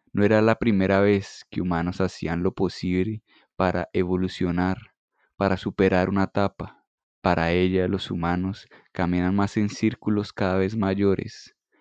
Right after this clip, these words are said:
haciendo lo posible y lo imposible para vivir y sobrevivir. Es bueno que tengan fe, pero es mejor, ante todo,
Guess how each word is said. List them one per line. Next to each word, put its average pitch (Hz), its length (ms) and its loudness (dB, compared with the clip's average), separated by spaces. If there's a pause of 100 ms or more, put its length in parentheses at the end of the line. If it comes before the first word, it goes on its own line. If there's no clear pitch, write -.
(140)
haciendo 82 480 -2
lo 92 140 0
posible 98 640 -2
y 98 140 -2
lo 95 100 2
imposible 90 800 -2 (320)
para 92 260 0
vivir 90 420 0 (200)
y 95 100 -6
sobrevivir. 87 680 -2 (640)
Es 107 160 -2
bueno 117 300 4
que 120 120 0
tengan 95 440 0
fe, 95 400 0 (400)
pero 92 180 2
es 87 120 -2
mejor, 98 500 2
ante 95 320 -2
todo, 98 440 0